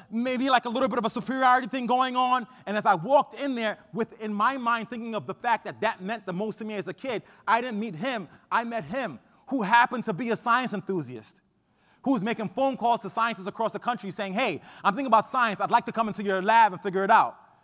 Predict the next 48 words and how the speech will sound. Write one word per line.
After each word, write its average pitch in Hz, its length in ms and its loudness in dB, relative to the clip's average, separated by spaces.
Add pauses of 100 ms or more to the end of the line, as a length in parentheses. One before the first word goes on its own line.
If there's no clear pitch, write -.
(140)
And 190 220 -2
scientists 196 360 2
are 185 80 0
hanging 190 220 0
up 202 100 2
on 175 120 -2
him 165 80 -2
because 165 160 -4
they 180 60 -2
don't 180 140 0
believe 180 380 -2
that 147 180 -4
jizza 170 200 -4
from 156 140 -12
Wu-Tang 156 320 -6
is 131 60 -16
interested 147 240 -14
in 135 60 -16
science. 160 260 -8 (340)
And 226 140 2
when 240 80 4
I 247 60 6
start 247 280 4
talking 277 320 4
to 247 140 -4
him 240 140 0
more, 240 360 4 (220)
he's 277 220 4
recounting 240 760 -2 (300)
him 294 380 4
doing 247 280 -4
his 226 240 -4
own 262 220 -2
inner 220 220 -2
visions 139 520 -8 (680)
as 240 180 10
a 233 80 2
rapper, 196 540 4
thinking 247 360 -2
back 262 260 0
about 208 200 0
when 190 120 -4
he 294 200 -2
was 254 160 -2
in 240 60 -8
the 311 60 -4
tenth 220 280 -8
grade 208 420 0